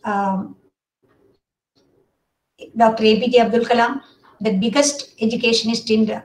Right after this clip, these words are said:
world, we can say like that. He is our guru. And I remember first his name and his fame, uh, for being a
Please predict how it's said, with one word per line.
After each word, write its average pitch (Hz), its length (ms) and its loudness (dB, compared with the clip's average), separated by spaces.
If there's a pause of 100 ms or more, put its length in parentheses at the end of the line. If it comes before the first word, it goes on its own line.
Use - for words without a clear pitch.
(120)
world, 285 340 4
we 202 100 -2
can 165 180 -6
say 196 220 -2
like 196 200 -2
that. 202 160 -2
He 208 260 -4
is - 260 -8 (380)
our 202 180 2
guru. 247 460 4 (380)
And 202 260 0
I 202 260 0
remember 233 360 0
first 247 320 -2
his 214 340 -6
name 233 360 0 (540)
and 190 160 2
his 247 280 0
fame, 254 480 2 (520)
uh, 202 220 -2
for 220 260 4
being 269 640 2
a 202 240 -4